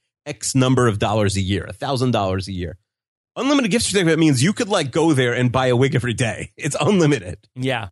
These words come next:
Speaker 1: How do they even do that? How do, do they just have your credit card on record forever?
Speaker 2: I
Speaker 1: Like,
Speaker 2: don't
Speaker 1: how do
Speaker 2: know.
Speaker 1: they, how do they enforce the unlimited gift certificate?
Speaker 2: They, I think they could have just gotten away with a two-year membership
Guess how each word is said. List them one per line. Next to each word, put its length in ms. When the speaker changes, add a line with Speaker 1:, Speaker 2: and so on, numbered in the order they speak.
Speaker 1:
How 80
do 80
they 80
even 140
do 220
that? 180
How 120
do, 80
do 140
they 120
just 140
have 120
your 80
credit 280
card 200
on 140
record 260
forever? 480
Speaker 2:
I 160
Speaker 1:
Like, 40
Speaker 2:
don't 40
Speaker 1:
how 80
do 60
Speaker 2:
know. 60
Speaker 1:
they, 140
how 80
do 60
they 260
enforce 520
the 140
unlimited 440
gift 160
certificate? 400
Speaker 2:
They, 100
I 100
think 120
they 100
could 140
have 80
just 180
gotten 200
away 200
with 220
a 240
two-year 560
membership 680